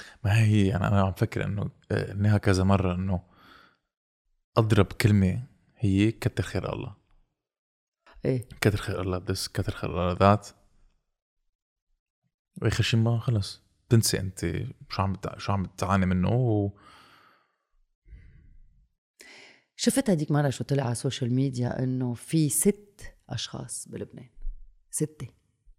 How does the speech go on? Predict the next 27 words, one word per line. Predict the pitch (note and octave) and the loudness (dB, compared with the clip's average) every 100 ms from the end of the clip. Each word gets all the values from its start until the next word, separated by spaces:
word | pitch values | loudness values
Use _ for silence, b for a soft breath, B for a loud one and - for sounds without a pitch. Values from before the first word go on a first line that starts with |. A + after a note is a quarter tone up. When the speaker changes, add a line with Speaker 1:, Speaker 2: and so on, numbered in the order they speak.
| _ _ _ _ _ _ | _ _ _ _ _ _
Speaker 2:
معهم | D3 D3 C3+ | 2 4 6
مصاري | B2 - B2 A#2 A#2 C3+ _ | 4 2 0 0 -4 -10 _
أكتر | - - - | -6 -4 -4
Speaker 1:
من | B2+ D3 - G#2 | -2 -4 0 2
Speaker 2:
من | C3+ | 4
Speaker 1:
ثمانين | G#2+ G2+ | 4 6
بالمية. | |
Speaker 2:
ثمانين | G#2 D#3+ D#3+ | 8 8 6
بالمية | D3 C#3 C#3+ D3 | 4 4 2 2
من | C#3+ B2+ | -2 -2
اللبنانيين. | B2 - - A#2 - _ _ _ _ _ _ _ _ _ _ _ _ _ _ _ _ _ _ _ _ _ - | -4 -8 -12 -16 -16 _ _ _ _ _ _ _ _ _ _ _ _ _ _ _ _ _ _ _ _ _ -2
الستة | - F#3 - G#3+ - _ _ _ _ _ _ - | 2 2 -2 -4 -6 _ _ _ _ _ _ -2
ثمانين | D3+ D#3+ | 2 2
بالمية، | D3+ - D3+ C#3 - _ - | 0 -4 -6 -10 -18 _ -2
ثمانين | C#3 C#3+ | 0 0
بالمية، | C#3 C#3+ D3 C3+ | 0 0 0 0
نحن | C3+ - | -2 -4
ستة | B2 - A#2 | -4 -2 0
مليون. | C#3 | 2
Speaker 1:
بعتقد | C3 | 6
كانوا | C#3+ C3+ | 6 6
ثلاثة | G#2 F#2+ | 4 2
حريري | - G2+ G2+ | 2 2 4
وثلاثة | G2+ - G2+ F#2+ | 2 2 0 0
مئاتي. | G2 F2+ F#2+ G2+ G#2 _ _ _ _ _ _ _ - | -2 -2 -4 -6 -10 _ _ _ _ _ _ _ -8
Speaker 2:
عم | |
تمزح. | A#2 D3 A#2 G2 | -4 -2 -2 -4